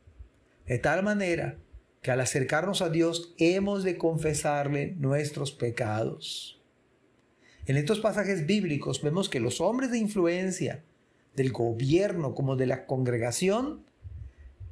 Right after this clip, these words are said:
hermanos, hay un gran pecado acá, dejaron la palabra,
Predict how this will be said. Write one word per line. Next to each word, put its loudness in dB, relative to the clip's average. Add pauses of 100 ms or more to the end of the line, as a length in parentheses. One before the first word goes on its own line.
(320)
hermanos, 2
hay 2
un 2
gran 0
pecado 2
acá, -2
dejaron 0
la -2
palabra, 0